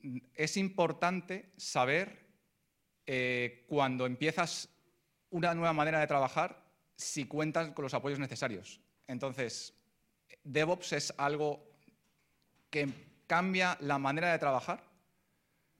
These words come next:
que tiene que, que, que la decisión, digamos, de seguir adelante, porque al principio a lo mejor dices, "Es que me, no me merece la pena", eh, es de, de, de arriba, ¿vale? Entonces, tienes que ver el grado de implicación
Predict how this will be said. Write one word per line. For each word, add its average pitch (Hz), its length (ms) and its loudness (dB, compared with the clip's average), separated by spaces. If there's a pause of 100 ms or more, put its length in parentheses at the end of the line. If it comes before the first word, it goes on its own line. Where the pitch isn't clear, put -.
(840)
que 131 120 4
tiene 151 220 2
que, 160 260 0
que, 127 360 -4
que 127 140 -2
la 123 120 4
decisión, 147 480 -2
digamos, 156 360 -2
de 139 240 -2
seguir 147 420 0
adelante, 151 500 2
porque 127 240 -4
al 117 60 -4
principio 123 300 -4
a 147 40 -2
lo 139 80 -2
mejor 135 460 0
dices, 117 320 -8 (260)
"Es 104 100 -16
que 131 120 -4
me, 120 120 -4
no 117 100 -4
me 117 100 -4
merece 117 280 -4
la 101 100 -4
pena", 101 220 -10 (420)
eh, 123 320 -2
es 139 140 0
de, 117 840 2
de, 107 680 -4
de 107 260 -4
arriba, 151 340 -2 (340)
¿vale? 131 320 -6
Entonces, 131 480 -4
tienes 147 240 -4
que 160 80 2
ver 160 220 2
el 117 80 -8
grado 139 160 0
de 151 60 -2
implicación 151 440 -2